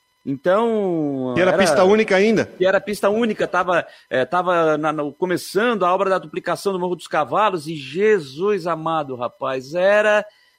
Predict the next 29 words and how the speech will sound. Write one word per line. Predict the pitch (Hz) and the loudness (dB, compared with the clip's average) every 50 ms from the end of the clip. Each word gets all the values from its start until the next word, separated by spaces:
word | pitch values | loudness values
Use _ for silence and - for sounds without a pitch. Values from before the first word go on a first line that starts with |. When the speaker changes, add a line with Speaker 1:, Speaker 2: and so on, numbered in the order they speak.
| _ _ - | _ _ -4
Speaker 1:
era | - 175 208 220 226 233 233 226 | 0 0 2 4 2 2 2 2
difícil. | 226 185 196 233 185 - - - 208 208 - - 247 | 0 0 -4 -6 -8 -8 -10 -6 -6 -6 -4 -4 -4
Eu | 262 | -2
me | 269 254 | -2 0
lembro, | 240 240 277 285 226 160 143 117 - _ _ _ _ _ _ _ - | 0 0 0 0 0 0 0 -2 -2 _ _ _ _ _ _ _ -2
eu | 165 190 | -2 0
me | 214 202 | 0 2
lembro, | 180 180 226 262 226 156 131 110 - _ _ _ _ _ - | 0 2 2 0 0 0 -2 -4 -4 _ _ _ _ _ -6
é, | - 123 127 127 123 123 | -2 0 0 0 0 0
da | 120 147 190 | 0 -2 -2
primeira | 202 - - 240 262 330 339 285 | -2 -2 -4 -2 -2 2 2 0
vez, | 208 202 269 254 190 | 0 2 0 0 0
viu? | 151 190 220 214 - _ _ _ - | 0 -2 -2 -4 -6 _ _ _ -6
Quando | - 240 247 | -4 -2 0
eu | 247 220 | 0 -2
fui | - 294 | -2 -4
pra | 294 285 262 | -4 -4 -4
Florianópolis | 254 - 233 214 190 165 180 214 - - 180 175 160 | -2 -2 -2 0 0 0 0 -2 -4 -2 -6 -6 -4
em | 190 | -2
dois | 180 180 175 160 | -2 -2 -2 -2
mil | 180 170 | -4 -10
e | 143 | -8
seis, | - - 202 214 214 143 - - - - _ _ _ _ _ _ _ _ | -4 -2 -2 -2 -2 -2 -8 -14 -20 -20 _ _ _ _ _ _ _ _
quando, | - 147 151 143 - | -10 -8 -8 -8 -6
na | 143 151 | -2 -2
época | 170 165 - 180 | -2 -2 -4 -4
da | 151 147 | -4 -4
Rádio | 139 160 180 156 147 | -2 -2 -4 -6 -4
Bandeirantes | 123 135 226 233 202 185 160 170 214 220 - - - - - | -2 -2 0 0 2 2 2 2 0 -2 -4 -8 -16 -20 -20